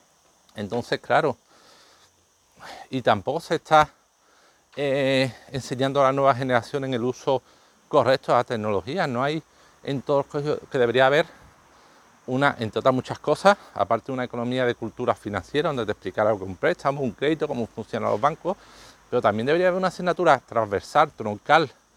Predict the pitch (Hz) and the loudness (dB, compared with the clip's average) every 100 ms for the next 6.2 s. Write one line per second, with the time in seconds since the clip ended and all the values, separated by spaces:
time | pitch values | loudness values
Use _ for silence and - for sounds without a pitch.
0 | _ _ _ - 98 160 185 180 - _ | _ _ _ -4 -2 0 0 0 -4 _
1 | _ _ _ _ _ 120 127 120 117 - | _ _ _ _ _ -4 -2 -2 -4 -4
2 | 110 139 185 196 202 _ _ _ - 139 | 0 2 2 0 -2 _ _ _ -8 -6
3 | 180 165 170 151 - 147 175 165 139 131 | -6 -10 -10 -10 -8 -4 -2 0 4 4
4 | 107 _ _ _ _ _ _ 151 151 196 | 2 _ _ _ _ _ _ -4 -2 -2
5 | - 147 147 - 135 127 127 110 147 147 | -4 -2 -2 -2 -4 -2 -2 2 4 4
6 | 101 90 | 2 -2